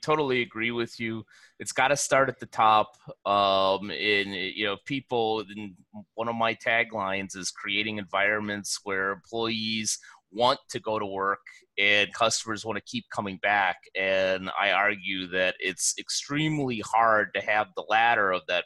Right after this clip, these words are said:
formula if you don't have the, the, the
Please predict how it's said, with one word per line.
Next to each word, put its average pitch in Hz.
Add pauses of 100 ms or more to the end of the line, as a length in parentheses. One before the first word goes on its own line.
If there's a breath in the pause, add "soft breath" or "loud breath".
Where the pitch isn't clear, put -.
(100)
formula 90 (340 soft breath)
if -
you 107
don't 104 (120)
have 95 (200)
the, 90 (120)
the, 87 (100)
the 90